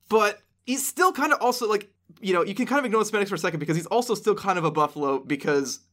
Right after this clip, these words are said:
it's been so, so ingrained that we call bison buffalo incorrectly that it's almost on the side of correct. Like, it's just used incorrectly so often it's almost accepted. But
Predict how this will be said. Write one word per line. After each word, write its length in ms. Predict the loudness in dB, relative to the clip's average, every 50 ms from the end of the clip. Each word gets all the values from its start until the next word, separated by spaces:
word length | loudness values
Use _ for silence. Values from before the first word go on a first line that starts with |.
| _
it's 140 | -4 -4 -2
been 140 | -2 -2 -2
so, 300 | -2 0 0 0 0 -2 -4
so 200 | -4 -2 -2 -2
ingrained 440 | -2 -2 -4 -2 -2 0 0 -2 -2
that 100 | -2 -4
we 80 | -6
call 320 | -6 -4 -2 0 0 0 -2
bison 440 | -2 -2 -2 -2 -2 -4 -6 -6 -4
buffalo 400 | -6 -8 -6 -4 -2 -2 0 0
incorrectly 500 | -2 -6 -6 -6 -6 -6 -6 -6 -4 -4
that 120 | -2 -2 -4
it's 120 | -4 -6 -8 _
almost 420 | -2 -2 0 2 0 0 0 -2 -4 -4
on 100 | -6 -4
the 60 | -4
side 240 | -4 -4 -4 -4 -4
of 80 | -6 -8
correct. 460 | -8 -6 -4 -4 -4 -6 -8 -10 -16 -20 _ _ _ _ _ _ -12
Like, 520 | -6 -4 -2 0 0 -2 -4 -4 -10 -20 _ _ _ _ _ _ _ _ 0
it's 140 | 0 0
just 160 | 2 -2 -4 -6 -10 _
used 380 | -8 -4 -2 0 2 2 2 2
incorrectly 520 | 0 -2 -2 -2 -2 -2 -2 0 0 0 0
so 240 | 0 0 0 2 2
often 300 | 2 2 2 0 -2 -4
it's 100 | -4 -4
almost 300 | -4 -4 -4 -6 -6 -8
accepted. 600 | -8 -6 -6 -6 -4 -4 -4 -6 -6 -8 -8 _
But 320 | -2 0 0 -2 -4 -10